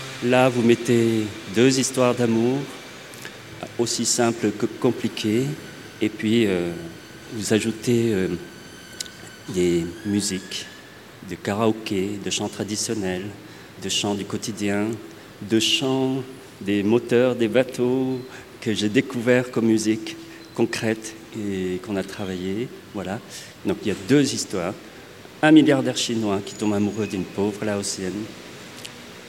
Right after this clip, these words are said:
et deux Français qui se retrouvent. Et là, grand plaisir de, d'auteur de faire mes premiers pas vers le cinéma français, des dialogues,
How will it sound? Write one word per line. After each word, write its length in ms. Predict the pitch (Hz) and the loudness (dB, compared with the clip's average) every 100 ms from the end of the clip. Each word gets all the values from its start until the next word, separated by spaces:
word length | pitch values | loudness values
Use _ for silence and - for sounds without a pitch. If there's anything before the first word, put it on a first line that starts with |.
| - - 107 | -18 -6 0
et 220 | 110 - - - - - - - 107 | 0 0 -6 -16 -18 -18 -18 -10 -2
deux 120 | 127 | 0
Français 400 | - 120 - 120 | 2 2 4 2
qui 120 | - | 0
se 140 | - | 0
retrouvent. 640 | 104 107 - - 107 120 117 - - 104 | 2 0 -2 -4 -2 -2 -6 -14 -10 -4
Et 140 | 101 95 92 | -4 -2 -2
là, 280 | 98 107 110 - - - - | 0 -2 -4 -8 -16 -14 -8
grand 220 | - 120 120 | 4 6 8
plaisir 420 | 120 113 113 117 98 | 6 6 6 4 4
de, 360 | 101 95 92 95 107 | 4 4 2 -2 0
d'auteur 540 | 110 110 110 110 123 123 - - - - - - 117 | 2 4 6 8 6 4 -4 -12 -14 -16 -16 -10 -4
de 60 | 104 | 0
faire 240 | 117 110 110 - - - - | 2 2 0 -6 -14 -16 4
mes 160 | 113 113 | 8 8
premiers 320 | - 139 135 | 8 6 6
pas 240 | - 120 | 6 6
vers 180 | 117 110 | 6 4
le 60 | 107 | 2
cinéma 400 | - 120 113 113 | 4 6 8 4
français, 580 | - 117 - 92 101 104 - - - | 4 2 2 0 -2 -4 -10 -16 -10
des 200 | 127 180 | 6 6
dialogues, 320 | 123 107 87 | 8 4 2